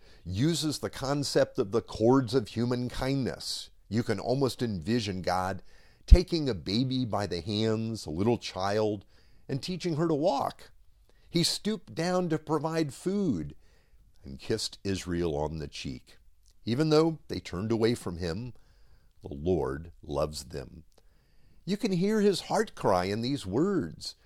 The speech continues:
He longs for his beloved child. This hits home with me this year.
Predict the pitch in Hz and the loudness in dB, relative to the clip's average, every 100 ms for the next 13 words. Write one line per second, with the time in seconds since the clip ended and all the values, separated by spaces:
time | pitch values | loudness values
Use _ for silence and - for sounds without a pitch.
0 | - - 170 120 127 165 208 202 - 180 | -6 4 4 4 0 0 2 2 2 2
1 | 175 180 139 139 156 165 120 - 165 170 | 2 2 2 4 4 2 -2 -8 -4 0
2 | 113 82 - _ - - - - 90 87 | 0 -2 -10 _ -20 -20 -20 -16 -6 0
3 | 143 - - - - 190 - - 117 131 | 0 0 -8 -14 -2 -2 -2 -2 0 0
4 | 80 82 - 87 160 113 113 - - - | -2 -6 -6 -2 0 0 -4 -12 -20 -20
5 | - 76 76 - 76 80 117 | -12 -6 -6 -6 -4 -2 -2